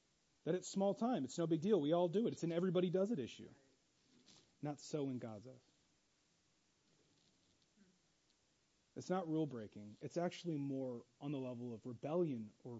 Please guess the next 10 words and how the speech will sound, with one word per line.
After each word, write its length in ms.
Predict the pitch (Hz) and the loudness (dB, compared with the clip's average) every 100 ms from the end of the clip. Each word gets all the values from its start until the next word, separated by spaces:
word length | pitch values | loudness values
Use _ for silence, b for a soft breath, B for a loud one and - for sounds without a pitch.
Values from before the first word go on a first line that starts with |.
| - | -12
betrayal. 680 | 120 - - 147 175 98 - _ _ _ _ _ _ _ _ _ _ _ _ _ _ _ - | -12 -12 -10 -6 -6 -6 -14 _ _ _ _ _ _ _ _ _ _ _ _ _ _ _ -10
Why? 340 | 139 185 196 101 101 110 _ _ _ _ _ _ _ _ _ _ _ _ _ - | -6 -4 -4 -8 -12 -18 _ _ _ _ _ _ _ _ _ _ _ _ _ -4
When 100 | 156 | -2
we 60 | |
start 240 | - 196 160 | 0 0 2
looking 320 | 208 226 175 | 2 2 -2
at 100 | 131 | -2
this, 220 | - - | -8 -10
he 80 | 147 | -8
says, 280 | - 143 | -4 -6